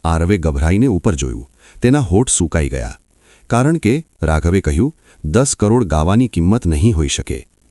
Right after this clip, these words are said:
કેટલાક લોકો સમજી શક્યા નહીં. કેટલાકની આંખો ચમકી. "પૈસા હું આપીશ," રાઘવે કહ્યું,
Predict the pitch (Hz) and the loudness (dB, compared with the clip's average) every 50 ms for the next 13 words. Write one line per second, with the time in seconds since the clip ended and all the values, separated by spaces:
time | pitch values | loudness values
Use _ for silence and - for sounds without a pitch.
0 | _ _ _ - - - - 123 117 - 180 180 - 135 135 - 175 170 - 104 | _ _ _ -20 -12 -2 -2 -2 0 2 0 2 4 2 2 4 2 0 2 2
1 | 92 87 104 101 - 85 71 - 76 69 65 58 64 60 - _ _ _ _ - | 2 2 2 0 0 -2 -4 -4 -4 -4 -4 -4 -6 -8 -10 _ _ _ _ -20
2 | - - - 92 90 - 110 110 104 - 120 113 90 76 78 - - 143 - - | -14 -4 0 0 0 2 2 0 2 4 2 4 4 2 -2 -2 -4 -4 -2 0
3 | - 78 76 - - - 53 - _ _ _ _ _ _ _ _ - 98 98 107 | 0 0 -2 -2 -6 -10 -10 -12 _ _ _ _ _ _ _ _ 0 2 2 2
4 | - - 156 143 95 113 135 127 104 80 - 73 78 - - - _ _ - 80 | 4 2 0 2 4 4 4 4 2 0 -2 -4 -6 -8 -10 -12 _ _ -4 -2
5 | 80 76 73 76 76 73 69 - - 64 - - - | -2 0 0 0 -2 -2 -2 -4 -4 -4 -6 -8 -10